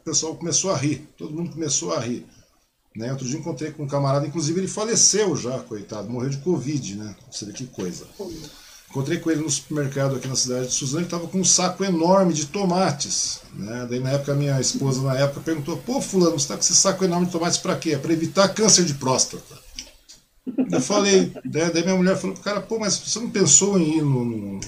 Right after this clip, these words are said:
urologista fazer um exame e tal?" "Não, não, você já se viu? Onde já se viu um negócio desse? Eu fazer um exame desse?"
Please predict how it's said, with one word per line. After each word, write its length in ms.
urologista 720
fazer 300
um 80
exame 420
e 40
tal?" 360
"Não, 280
não, 220
você 120
já 100
se 180
viu? 300
Onde 160
já 60
se 140
viu 100
um 40
negócio 340
desse? 200
Eu 100
fazer 280
um 40
exame 280
desse?" 420